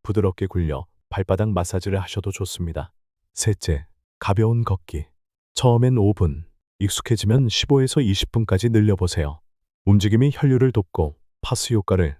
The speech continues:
몸 전체로 확산시켜줍니다. 마지막으로 짠 음식과 정제된 설탕과 밀가루 등의 당분 많은 음식, 그리고 가공육,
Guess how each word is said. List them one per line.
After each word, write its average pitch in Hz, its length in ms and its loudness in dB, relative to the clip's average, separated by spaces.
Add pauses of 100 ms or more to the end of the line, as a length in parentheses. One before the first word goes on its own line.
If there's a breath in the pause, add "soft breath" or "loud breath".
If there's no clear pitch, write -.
몸 107 240 2
전체로 98 400 0
확산시켜줍니다. 80 960 -4 (380)
마지막으로 92 720 0 (500)
짠 120 200 2
음식과 120 480 -2
정제된 107 480 0
설탕과 87 640 -6 (140)
밀가루 107 400 0
등의 110 280 0
당분 104 300 -2
많은 101 320 0
음식, 90 380 -6 (460)
그리고 90 460 -2 (100)
가공육, 95 600 -2